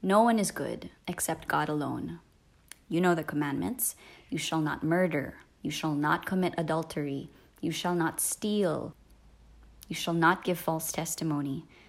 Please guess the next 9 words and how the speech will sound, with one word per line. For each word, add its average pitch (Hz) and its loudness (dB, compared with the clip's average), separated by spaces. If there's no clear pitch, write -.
You 160 -4
shall 170 2
not 165 4
defraud. 156 0
Honor 208 8
your 196 4
father 165 4
and 151 0
mother." 143 -6